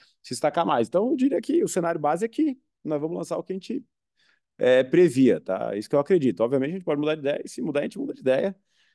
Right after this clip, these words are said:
e, e corta lançamento, mas eu não acho, tá, que isso que vai acontecer. O segundo trimestre tá indo bem. É, não vamos aqui entrar no micro de um lançamento ou outro, mas no macro, eu acho, de novo, eu acho que as condições são, são, são compatíveis com o nosso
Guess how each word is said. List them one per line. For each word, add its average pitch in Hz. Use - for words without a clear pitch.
e, 104
e 107
corta 127
lançamento, 143
mas 175
eu 165
não 160
acho, 131
tá, 127
que 127
isso -
que 143
vai 131
acontecer. 127
O -
segundo 208
trimestre 208
tá 220
indo 214
bem. 156
É, 113
não 117
vamos 156
aqui 147
entrar 127
no 120
micro 117
de 104
um 123
lançamento 107
ou 101
outro, 131
mas 113
no 151
macro, 139
eu 185
acho, 165
de 180
novo, 98
eu 95
acho 101
que -
as -
condições 131
são, 113
são, 113
são 120
compatíveis 147
com 165
o -
nosso 143